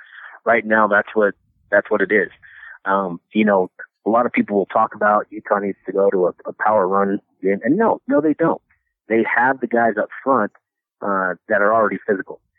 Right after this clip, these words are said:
I was talking to Nick Ford today, you know, after practice, and in their game review, they were, they, they watched film yesterday, and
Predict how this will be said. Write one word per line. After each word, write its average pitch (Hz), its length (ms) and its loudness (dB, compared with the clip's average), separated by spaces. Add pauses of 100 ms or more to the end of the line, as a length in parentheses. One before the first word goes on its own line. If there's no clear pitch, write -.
(220)
I 92 60 0
was 101 160 0
talking 113 240 -2
to 101 80 -2
Nick 104 160 -4 (100)
Ford 113 260 0
today, 98 320 2 (380)
you 214 80 -6
know, 101 80 -2
after - 160 -4
practice, 104 520 -2 (460)
and 92 540 2 (720)
in 117 200 2
their 104 280 2
game 165 220 2
review, 92 420 0
they 202 140 2
were, 196 260 2 (180)
they, 196 120 0 (160)
they 95 240 0 (180)
watched 110 340 -2 (200)
film 113 260 2
yesterday, 107 580 0
and 90 120 -6